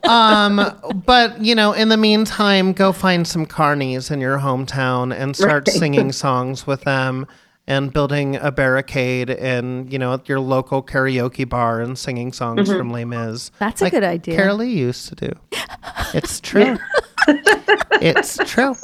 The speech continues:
Speaker 1: Um, Jess, thanks so much for calling in today. You're my new
Speaker 2: Mm-hmm.
Speaker 1: favorite person, and
Speaker 3: Best
Speaker 1: I
Speaker 3: of
Speaker 1: really
Speaker 3: luck
Speaker 1: love your
Speaker 3: to you.
Speaker 1: glasses.
Speaker 2: Thank you very much. I'm gonna be in New York at the prom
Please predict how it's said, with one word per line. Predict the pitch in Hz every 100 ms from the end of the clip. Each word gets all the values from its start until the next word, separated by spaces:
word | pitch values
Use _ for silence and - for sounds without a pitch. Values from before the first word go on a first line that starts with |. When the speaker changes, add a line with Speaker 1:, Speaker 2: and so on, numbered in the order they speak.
| 349 - _ _ - - _ _ _ _ -
Speaker 1:
Um, | 170 175 180 180 170
Jess, | 220 226 247
thanks | - 226 -
so | - 262
much | 240 233 -
for | - 190
calling | - 190 190 185
in | 175 180
today. | - 180 165 156 151 156
You're | 170 180
my | 196
new | 196 185
Speaker 2:
Mm-hmm. | 196
Speaker 1:
favorite | 175 170 -
person, | - 170 - 160
and | 156
Speaker 3:
Best | 151
Speaker 1:
I | 156
Speaker 3:
of |
Speaker 1:
really | 285 - 262
Speaker 3:
luck | 285
Speaker 1:
love | 302
your | 208
Speaker 3:
to |
you. | 254
Speaker 1:
glasses. | 233 233 240 277 330 311 - _ 233 _
Speaker 2:
Thank | 226 254 285
you | 254
very | 240 233
much. | 262 254
I'm | 220 262
gonna | 285 285
be | 214 247 269 269 -
in | 226 254
New | 247
York | 233 226 214 -
at | 185 190 -
the |
prom | 202 - 202 170 147 160